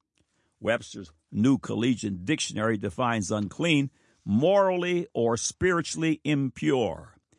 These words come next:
infected with a harmful supernatural contagion," end of quote. An unclean spirit is a harmful supernatural contagion.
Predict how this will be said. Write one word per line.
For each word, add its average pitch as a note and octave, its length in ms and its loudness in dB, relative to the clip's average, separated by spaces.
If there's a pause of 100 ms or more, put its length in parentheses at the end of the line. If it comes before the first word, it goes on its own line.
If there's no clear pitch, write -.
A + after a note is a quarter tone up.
(120)
infected C#3 720 0
with A#2 180 -2
a C3+ 120 2
harmful B2+ 720 2
supernatural D#3+ 840 0
contagion," B2 800 2 (400)
end G#2 220 0
of - 140 -10
quote. G2 300 -2 (1600)
An E3 80 0
unclean E3 560 2
spirit C3 520 2
is B2 160 2
a A#2 100 4
harmful B2 720 2
supernatural A2+ 840 0
contagion. B2+ 800 -2